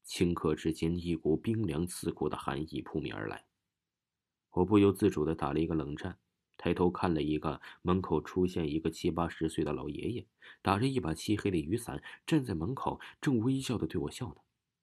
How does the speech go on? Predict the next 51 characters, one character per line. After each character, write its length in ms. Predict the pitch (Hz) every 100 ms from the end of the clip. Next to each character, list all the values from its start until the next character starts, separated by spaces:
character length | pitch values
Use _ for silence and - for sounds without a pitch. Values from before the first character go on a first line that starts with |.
| _ _ _ _
“爷 120 | 107
爷， 220 | 90 80 - - _
你 160 | 139 170
怎 100 | 104
么 60 |
回 140 | - 71
来 80 | 71
了？ 200 | 67 - _ _
快 160 | - 165
进 200 | 185 98
来， 180 | 76 - _ _ _ _
外 180 | 170 190
面 120 | 160
还 120 | 151
下 160 | 135 170
着 80 | 143
这 100 | 190
么 80 | 143
大 160 | 80 80
雨 140 | 71
呢， 220 | 69 65 _ _ _
小 220 | - 90
心 160 | 80 104
别 100 | 104
感 140 | 73
冒 180 | 90 127
了。” 220 | 67 - _ _ _ _ _ _ _ -
说 240 | - 85
着， 360 | 78 71 69 69
我 120 | 69
就 140 | 82
拉 180 | 78 80
了 120 | 82
一 40 | 78
下 140 | -
爷 200 | 73 -
爷 100 | 87
的 100 | 90
手， 240 | - - _ _ - - -
可 140 | -
是 160 | 131 143
触 260 | - 156
手 200 | 123 80
的 80 | -
一 120 | 98
瞬 220 | 101 107 90
间， 220 | 101 104
冰 200 | 147 151
凉 220 | 85 92
刺 180 | - -
骨， 240 | - 139